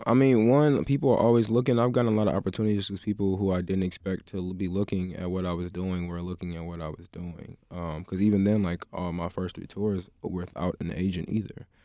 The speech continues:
So it's just relationships of people who either, you know, see me and respect me as a person and as a musician and wanna bring me on the road with them. Um, and two, just the idea of reinvesting. So when the opportunity presents itself, you have the money, 'cause tour is expensive,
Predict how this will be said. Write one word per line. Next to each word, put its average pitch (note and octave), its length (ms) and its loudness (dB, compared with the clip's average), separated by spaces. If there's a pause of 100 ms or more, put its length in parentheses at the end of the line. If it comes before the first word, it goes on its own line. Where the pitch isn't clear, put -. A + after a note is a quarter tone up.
(240)
So G2 220 0
it's F#2 120 2
just F#2 400 -4
relationships F#2+ 800 2
of F#2 100 -8
people G2 360 -2
who F#2 340 -4
either, F2+ 320 -2 (240)
you G2 120 0
know, F2 140 0
see G2+ 240 -2
me G2 280 4
and F2 260 -6
respect F#2 300 -2
me G2 100 2
as F2 100 -2
a E2+ 60 -4
person G2+ 360 0
and F2+ 140 0
as F2+ 140 -6
a F2 40 -6
musician F#2 500 -2
and F2 100 -4
wanna F#2 160 -4
bring F2+ 180 -6
me F2+ 60 -4
on F2+ 80 -4
the F2+ 80 -4
road F#2 220 0
with F#2 140 -4
them. - 260 -10 (560)
Um, F#2 480 0 (100)
and A2+ 260 6
two, A2+ 240 4
just F#2 220 -2
the E2+ 140 -2
idea F#2 280 4
of D2+ 60 -2
reinvesting. F2+ 680 0
So - 120 -10
when F#2 100 -2
the F2+ 80 -2
opportunity F2+ 460 -2
presents E2+ 380 -6
itself, - 400 -8
you F2 120 -6
have E2+ 240 0
the E2 100 -6
money, F2 340 -4
'cause F2+ 240 -8
tour A#2+ 240 0
is A2 100 2
expensive, - 520 -6